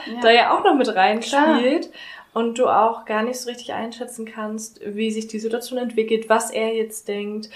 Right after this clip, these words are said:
Speaker 2: warum er so gehandelt hat. Und wenn diese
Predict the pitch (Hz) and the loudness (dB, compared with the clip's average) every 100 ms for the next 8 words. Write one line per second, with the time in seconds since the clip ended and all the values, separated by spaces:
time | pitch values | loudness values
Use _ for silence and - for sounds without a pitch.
0 | - - 214 247 240 240 233 220 214 220 | -20 -2 0 0 -2 -4 -6 -4 -4 -4
1 | - 220 220 - - - _ 220 220 214 | -4 -10 -12 -16 -20 -20 _ 0 2 0
2 | 202 208 208 233 311 302 269 254 247 | 0 -2 -2 0 0 2 2 2 0